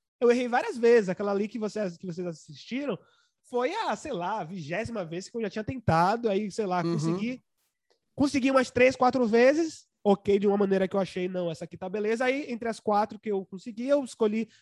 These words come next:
Speaker 1: não, essa aqui rola, né? Aí pronto, aí foi aquela lá, né? Inclusive, tem coisas que, que eram pra sair de um jeito e ficaram de outras, mas aí, não, ficou legal, aí fica assim mesmo, né?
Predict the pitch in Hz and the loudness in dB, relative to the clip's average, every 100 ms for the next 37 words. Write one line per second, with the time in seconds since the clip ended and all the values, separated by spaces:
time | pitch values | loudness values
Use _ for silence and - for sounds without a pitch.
0 | - 220 208 208 247 202 185 202 233 294 | -4 -2 -2 -4 -6 -2 0 2 0 -6
1 | _ _ _ - 190 233 _ _ _ - | _ _ _ -8 -6 -6 _ _ _ -4
2 | 185 262 - 233 190 202 175 - 233 190 | -2 -2 -2 0 0 -2 -6 -8 -8 -4
3 | 175 233 180 160 156 160 165 196 _ _ | -4 -4 -4 -6 -8 -10 -10 -10 _ _
4 | _ 269 247 277 339 349 - _ _ _ | _ -2 -2 0 0 -2 -6 _ _ _
5 | - 254 240 247 294 285 262 220 175 143 | -6 0 2 2 0 -4 -4 -2 -4 -6
6 | 151 165 _ _ _ - 202 208 196 170 | -12 -18 _ _ _ -20 -10 -6 -2 -2
7 | 151 - 175 208 214 208 214 254 247 269 | -6 -6 -2 0 0 0 0 0 0 0
8 | 269 240 226 226 233 214 254 277 240 226 | -4 -6 -4 -2 0 2 0 -6 -8 -6
9 | 233 262 294 330 240 240 147 _ 254 247 | -6 -6 -8 -6 -4 -4 -8 _ -4 -2
10 | 175 175 214 220 202 202 - 190 165 156 | -4 -4 -6 -8 -12 -16 -20 -20 -20 -16
11 | 185 202 185 180 | -14 -14 -14 -16